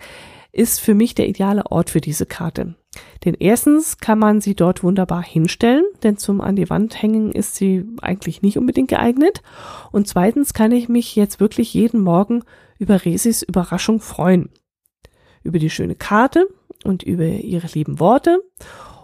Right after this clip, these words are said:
Und damit versüßt sie mir jetzt wirklich die vierundzwanzig Tage vom ersten Dezember weg bis Weihnachten. Sie hat mir dann auch noch ein kleines Büchlein von Ravensburger beigelegt mit einer kleinen Geschichte, vermute ich jetzt mal, darin.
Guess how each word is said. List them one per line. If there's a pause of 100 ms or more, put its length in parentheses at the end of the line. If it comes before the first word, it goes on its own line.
Und
damit
versüßt
sie
mir
jetzt
wirklich
die (120)
vierundzwanzig
Tage (240)
vom
ersten
Dezember
weg (160)
bis
Weihnachten. (1600)
Sie
hat
mir
dann
auch
noch
ein
kleines
Büchlein
von
Ravensburger
beigelegt
mit
einer
kleinen
Geschichte,
vermute
ich
jetzt
mal,
darin.